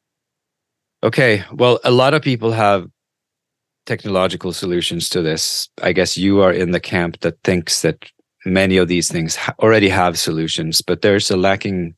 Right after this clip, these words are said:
political will to get them done now. There was some bit of a pro-, compromise yesterday on biodiversity. Who knows if it's gonna be implemented? You think not. Y-, you are somehow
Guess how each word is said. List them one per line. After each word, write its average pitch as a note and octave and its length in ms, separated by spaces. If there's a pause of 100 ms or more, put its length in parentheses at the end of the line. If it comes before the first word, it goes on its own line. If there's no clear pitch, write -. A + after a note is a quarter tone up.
(120)
political G#2 540
will F2 320
to F2+ 120
get E2+ 200
them E2 180
done E2 300
now. E2 280
There D#2+ 220
was F2+ 560
some F#2+ 580
bit E2+ 200
of D#2+ 100
a D#2 80
pro-, - 300
compromise E2 680
yesterday D#2+ 440
on D#2+ 180
biodiversity. F2+ 800
Who F2+ 120
knows E2 280
if E2 100
it's D#2+ 140
gonna E2+ 160
be D2+ 160
implemented? F2 540
You E2 100
think D#2 280
not. F#2 420 (1300)
Y-, B2+ 220
you D3+ 240
are E3 160
somehow D3+ 640